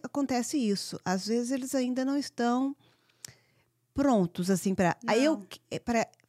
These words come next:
Speaker 1: falar qual que é a carreira mesmo que eles
Speaker 2: Não,
Speaker 1: querem
Speaker 2: é
Speaker 1: seguir.
Speaker 2: difícil, gente. É muito
Speaker 1: Entendeu? Eu
Speaker 2: complicado.
Speaker 1: falo, eu converso muito com eles, falo assim, "Gente,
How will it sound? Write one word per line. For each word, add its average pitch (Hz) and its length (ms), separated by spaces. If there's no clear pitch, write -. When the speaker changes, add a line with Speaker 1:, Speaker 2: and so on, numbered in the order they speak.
Speaker 1:
falar 208 260
qual 233 180
que 233 80
é 240 40
a 233 40
carreira 190 460
mesmo 170 340
que 175 100
eles 170 140
Speaker 2:
Não, 269 80
Speaker 1:
querem 170 180
Speaker 2:
é - 20
Speaker 1:
seguir. 170 380
Speaker 2:
difícil, 294 420
gente. 175 480
É - 40
muito 269 300
Speaker 1:
Entendeu? 196 400
Eu 254 140
Speaker 2:
complicado. - 80
Speaker 1:
falo, 320 200
eu 320 60
converso 339 320
muito 339 160
com 285 80
eles, 285 240
falo 247 200
assim, 233 160
"Gente, 220 440